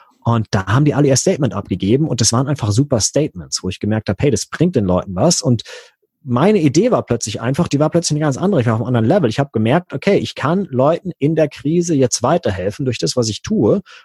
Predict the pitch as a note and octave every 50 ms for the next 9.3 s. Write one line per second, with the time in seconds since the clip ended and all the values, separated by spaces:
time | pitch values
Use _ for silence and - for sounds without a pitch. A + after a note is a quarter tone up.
0 | _ _ A#2+ - D3 E3 - - D3 C#3+ - D3 C#3+ D3 D3 B2 - - - -
1 | D#3+ F#3+ F3 E3+ D#3 C#3+ - - - - B2+ C3 - - D3+ C3+ G#2+ C3 D#3+ F3
2 | - - B2+ C3 B2+ A2+ A2+ G#2+ G#2 B2+ G3+ - - A2 - G#2+ A#2 - - -
3 | A2+ - - - C#3 E3+ F3 G#2 F#2 F#2+ G2+ A#2+ E3 F3+ - - - A#2+ A#2+ B2+
4 | B2 A#2+ - - - - _ _ _ A2+ A2+ - - A#2+ - - - C#3+ D#3 C#3+
5 | C3+ A2+ C3 D#3 D#3+ - G2 E2+ E2 F#2 - - F2 E2+ D#2+ D#2+ - - - -
6 | - - - - - - - F2 G#2+ C3 D#3+ E3 D#3+ D3 B2+ A#2 A2+ A2+ A2 F#2+
7 | - _ _ _ _ _ _ _ _ _ - - - - A2+ - - B2 A#2 B2
8 | A#2+ A2 A2+ A#2+ C#3 D3+ C#3+ C#3 - C#3+ C#3 - C3 C3 B2+ B2+ A#2+ - - B2+
9 | B2 B2+ A#2+ - -